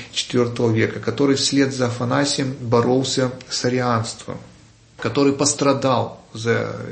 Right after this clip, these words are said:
то, что он исповедовал православие. Э, святой Павлин в триста пятьдесят восьмом году закончил жизнь, можно сказать, мученических,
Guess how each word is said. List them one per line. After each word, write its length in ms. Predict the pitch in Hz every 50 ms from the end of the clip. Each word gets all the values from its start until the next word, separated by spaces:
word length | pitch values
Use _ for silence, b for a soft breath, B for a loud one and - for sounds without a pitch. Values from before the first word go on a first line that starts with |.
| 113 - -
то, 100 | - 123
что 180 | 120 - - 123
он 80 | 120 117
исповедовал 460 | 113 - - 117 117 117 113 110 107
православие. 800 | - - 117 110 110 113 - - 120 113 110 107 107 110 113 B B B B B B B B B B B
Э, 200 | - - 110 110
святой 360 | 110 - - 120 - 135 123
Павлин 520 | 113 - 120 113 117 127 151 170 165 160 B B B B
в 40 | -
триста 240 | 117 117 117 - 113
пятьдесят 300 | - - - 120 117 117
восьмом 340 | 120 113 - 123 117 117
году 420 | 113 120 117 117 143 156 160 160 160 B B B B B
закончил 600 | 110 110 117 117 117 117 147 147 143 - 131 117
жизнь, 320 | 113 135 139 135 - 127
можно 240 | 127 120 127 123 117
сказать, 420 | 113 - - 120 123 123 120 - -
мученических, 760 | 123 127 143 147 139 - - 117 113 113 - - - 117 -